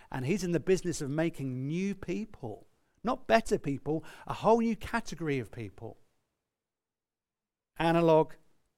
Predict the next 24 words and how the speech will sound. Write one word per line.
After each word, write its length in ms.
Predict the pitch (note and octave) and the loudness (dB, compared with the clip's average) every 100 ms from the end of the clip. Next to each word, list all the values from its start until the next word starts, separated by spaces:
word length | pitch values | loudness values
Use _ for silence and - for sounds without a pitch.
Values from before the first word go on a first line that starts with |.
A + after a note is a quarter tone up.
| - | -12
to 100 | A#2 | -8
high 260 | C3 D3+ | 0 2
definition. 840 | C#3+ C#3+ - C3+ C3+ - A#2+ G2+ - _ _ _ - | 2 0 -2 -2 -2 -4 -8 -10 -16 _ _ _ -16
It's 180 | - | -8
about 260 | A2 C#3 C3+ | -2 -2 -2
new 240 | B2 B2 | -4 -4
birth. 640 | A2 B2 C#3 G2+ - - - - _ - | -2 -2 -2 -4 -10 -20 -20 -20 _ -10
It's 120 | - | -4
also 220 | A#3 - | -4 0
about 220 | F#3 E3+ | 2 2
new 220 | D3+ C#3 C3 | 0 -4 0
life, 400 | C#3+ G3+ D3 C#3 | 0 0 -2 -6
number 160 | A2+ | -8
two. 320 | - - B2 G2 - - | -8 -6 -6 -8 -14 -10
It's 140 | D#3+ | -2
about 220 | E3+ F#3+ | 2 2
new 320 | D#3 D3 D#3 D3 | 2 0 2 4
life. 440 | D3 G#3 D#3 A2 | 6 6 4 0
Look 100 | A#3 | -6
at 80 | - | 0
verse 160 | F3+ | 0
twelve 380 | - E3 E3 D#3 | 0 4 4 4
and 80 | C#3+ | 0
thirteen 580 | - D#3+ - D3+ D3 | 2 2 2 -2 -2